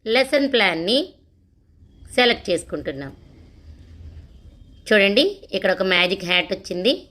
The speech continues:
లెసన్ ప్లాన్ అని వచ్చింది. "Generate a lesson plan for a topic or objective you are teaching." ఇక్కడ మనం ఒక టాపిక్‌ని ఇవ్వచ్చు, లేదా మన లెర్నింగ్ ఆబ్జెక్టివ్ ఏంటి అది కూడా ఇవ్వచ్చు.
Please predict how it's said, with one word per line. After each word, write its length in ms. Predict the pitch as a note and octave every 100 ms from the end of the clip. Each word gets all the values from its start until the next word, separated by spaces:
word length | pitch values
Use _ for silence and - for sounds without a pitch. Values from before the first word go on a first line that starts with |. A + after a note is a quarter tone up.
| _ _ _ _ _ _
లెసన్ 440 | A3+ C4+ C4+ B3+ A3
ప్లాన్ 320 | G#3 F#3+ E3 D3 - _ -
అని 120 | G3
వచ్చింది. 320 | E3+ - C3+ - D#3
"Generate 520 | F#3 F#3+ F#3 B3+ D4+ - _ _ _
a 80 | B3
lesson 340 | B3 A3+ B3+ B3+
plan 220 | A#3 G3 F#3
for 100 | F3+ F3
a 20 | F3 F3+
topic 320 | E3 G3+ C4 - _ -
or 100 | F3+ E3+
objective 440 | D#3+ E3+ G#3 - D4
you 80 | B3+
are 100 | A3 F#3+
teaching." 300 | E3 D#3 C#3+ _ _ _ _ -
ఇక్కడ 220 | A#3+ D#4+ D#4+
మనం 180 | D4 B3 G#3+ G#3+ - _ _ _ _ _
ఒక 160 | A3+ A3 G#3 F3 E3+ - _ _ _ -
టాపిక్‌ని 520 | G3+ F#3+ G3+ C4+ C4+
ఇవ్వచ్చు, 380 | C4 C4 C4 D4 F4+ G4+ _ _ _ _ -
లేదా 260 | C4+ C#4 D4 B3+ C4 C4+
మన 120 | C#4 C4+
లెర్నింగ్ 340 | A#3+ A3 C#4+ C4+
ఆబ్జెక్టివ్ 460 | A3 F#3 B3 - C#4
ఏంటి 280 | A#3+ G#3 E3+ - _
అది 180 | F#3+ F3+ F#3
కూడా 140 | F#3 B3
ఇవ్వచ్చు. 320 | G3 D#3+ -